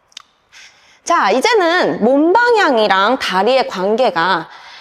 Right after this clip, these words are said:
에파세로 한번 바뀌어보겠습니다. 에파세로 바뀌면 아까 우리 다리 나간 다리랑 반대쪽 팔이 좀 더 일반적이라고 했잖아요. 그래서 요 팔,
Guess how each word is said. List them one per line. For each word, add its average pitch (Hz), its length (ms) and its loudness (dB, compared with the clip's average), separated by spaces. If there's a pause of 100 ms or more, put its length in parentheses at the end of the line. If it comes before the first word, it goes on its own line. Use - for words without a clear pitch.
(220)
에파세로 403 800 -2
한번 262 380 0
바뀌어보겠습니다. 170 920 -2 (1120)
에파세로 285 840 0
바뀌면 202 680 -2 (680)
아까 285 420 0
우리 226 200 0
다리 240 380 0
나간 254 420 -2
다리랑 320 640 0 (540)
반대쪽 349 680 -2
팔이 254 600 -2 (380)
좀 320 200 0
더 247 380 2
일반적이라고 208 800 0
했잖아요. 180 420 -4 (480)
그래서 294 400 0 (240)
요 269 300 0
팔, 262 360 0